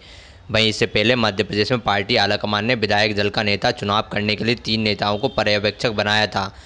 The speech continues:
जिसमें हरियाणा के सीएम मनोहर लाल खट्टर, ओबीसी मोर्चा प्रमुख लक्ष्मण सिंह और आशा लखड़ा शामिल थे। विधायक दल के नेता के चुनाव के दौरान सीएम खट्टर ने मोहन यादव के नाम की पर्ची निकाली थी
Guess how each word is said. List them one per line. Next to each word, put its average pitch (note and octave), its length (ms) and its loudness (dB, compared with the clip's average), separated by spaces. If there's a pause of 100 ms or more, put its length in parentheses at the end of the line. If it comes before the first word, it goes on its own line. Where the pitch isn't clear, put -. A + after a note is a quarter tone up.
(360)
जिसमें C#3+ 260 2
हरियाणा C#3 500 4
के E3 180 0
सीएम B2+ 420 0
मनोहर A2+ 360 2
लाल B2 260 4
खट्टर, A2 520 0 (360)
ओबीसी A2+ 460 2
मोर्चा A#2 400 2 (180)
प्रमुख A#2 320 0
लक्ष्मण A#2+ 380 0
सिंह D3 340 0 (160)
और E3+ 140 6
आशा D3+ 260 6
लखड़ा D#3 380 2
शामिल B2 420 0
थे। A2 220 2 (800)
विधायक D#3 340 6
दल F3 160 2
के F3+ 140 0
नेता D#3 300 2
के E3 140 -2
चुनाव C3 400 0
के D3+ 60 0
दौरान B2 340 4
सीएम A#2+ 280 0
खट्टर A2+ 320 -2
ने C3 160 0
मोहन A#2 300 2
यादव A2 340 4
के B2+ 80 0
नाम G#2+ 220 0
की - 120 -6
पर्ची G#2+ 300 0
निकाली A#2 400 2
थी A#2+ 240 -2